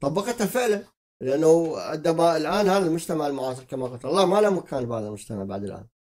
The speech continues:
أص-، الله أصبح شيء له علاقة بالماضي.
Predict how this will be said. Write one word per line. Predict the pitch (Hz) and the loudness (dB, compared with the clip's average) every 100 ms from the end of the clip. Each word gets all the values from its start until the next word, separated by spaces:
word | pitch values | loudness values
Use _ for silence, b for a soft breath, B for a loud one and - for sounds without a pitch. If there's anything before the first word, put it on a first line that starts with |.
| _ _ _ - | _ _ _ -12
أص-، | 113 - - | -10 -10 -8
الله | 123 135 180 175 | -4 0 2 0
أصبح | 170 151 - _ - | -4 -10 -10 _ -12
شيء | - 190 - - | -4 -4 -4 -10
له | 135 | -8
علاقة | 123 160 185 139 | -4 -4 -4 -6
بالماضي. | 123 110 165 196 107 | -8 -6 -4 -4 -6